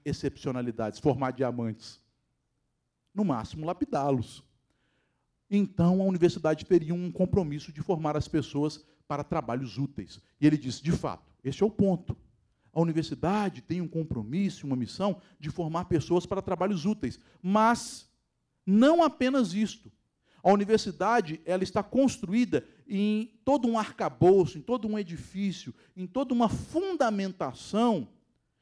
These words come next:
de conhecimentos que vem de séculos e séculos. E as pessoas saem de lá sem conhecer estas coisas. O máximo que as pessoas saem das universidades é sendo um especialista. E o especialista é quem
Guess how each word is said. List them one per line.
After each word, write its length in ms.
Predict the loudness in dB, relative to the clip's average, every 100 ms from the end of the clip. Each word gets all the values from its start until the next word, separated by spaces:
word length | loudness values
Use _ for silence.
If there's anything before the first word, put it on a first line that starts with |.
| _ _
de 160 | -10
conhecimentos 920 | -2 0 0 -2 -4 -4 -2 -2 -4 -8
que 100 | -4
vem 160 | -2
de 140 | -2 -4
séculos 640 | 0 2 4 2 -2 -2
e 80 | -2
séculos. 600 | -4 0 0 0 -4 -6 -12 _ 0
E 140 | 2
as 100 | 4
pessoas 460 | 2 0 2 0 2
saem 240 | 0 0
de 80 | 0
lá 160 | 0 0
sem 200 | -2 -4
conhecer 460 | -2 -2 -2 -2
estas 260 | -2 -4 -8
coisas. 460 | 4 6 6 0 -12 -20 -2
O 120 | 2
máximo 540 | 4 4 2 0 -2
que 80 | 0
as 140 | -2 0
pessoas 400 | -2 0 -4 -2
saem 180 | -4
das 120 | -4 -6
universidades 680 | -2 -4 -2 -2 -2 0
é 80 | -4
sendo 300 | -4 -6 -4
um 40 |
especialista. 920 | -4 -2 -2 -2 -2 -4 -4 -8 -10 -16 _ _ _ _ -4
E 60 |
o 80 | -2
especialista 1040 | 0 0 -2 0 -2 0 0 -2 -2 -6 -6 _ _ _ -4
é 100 | -4
quem 600 | -4 -2 0 0 -4